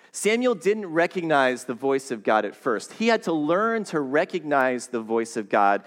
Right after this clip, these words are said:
in order to be a great, the great man of God that he became. So the first thing I want you to do is hear the voice of God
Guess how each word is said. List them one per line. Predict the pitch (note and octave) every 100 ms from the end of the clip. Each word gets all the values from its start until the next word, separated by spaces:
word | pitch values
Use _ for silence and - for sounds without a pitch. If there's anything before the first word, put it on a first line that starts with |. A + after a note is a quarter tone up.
| - -
in | D#3
order | F3+ G#3+ A#3
to | G#3 D3+
be | D#3+ D3
a |
great, | C3 C3+ C#3+ E3+ F3+ - -
the | C#3
great | A#2+ C3+ F#3 G#3+ D#3
man | D3+ D3+ D3
of | A#2
God | G#2+ G#2 F#2+
that | G2+
he | A#2+
became. | G#2+ G2 - F2 C#2 - _ _ _ _ _ _ _ _ _ _ - _ _ _
So | - G3
the | F3+
first | - B3+ B3
thing | A3 G3+
I | F3+
want | E3+ E3+ -
you | D3+
to |
do | C3+ C#3+ C3+
is | A#2+ -
hear | D#3 D#3
the | C#3+
voice | C3 C3 A#2+ -
of | A#2+
God | A2 G#2 F#2+ F#2+